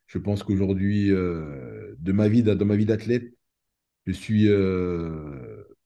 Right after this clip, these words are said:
je suis fan de, ouais, je suis, je suis un gros fan de Tank.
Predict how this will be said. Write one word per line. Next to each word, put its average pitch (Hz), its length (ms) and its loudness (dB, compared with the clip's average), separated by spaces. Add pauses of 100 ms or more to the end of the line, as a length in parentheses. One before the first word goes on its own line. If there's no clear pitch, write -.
(520)
je - 140 -12
suis 104 200 -8
fan 123 380 2
de, 85 720 -2
ouais, 87 180 -10
je 80 120 -10
suis, 98 280 0
je 87 120 -6
suis - 120 -6
un 101 60 2
gros 98 180 0
fan 101 200 -2
de 87 80 -2
Tank. 85 240 -10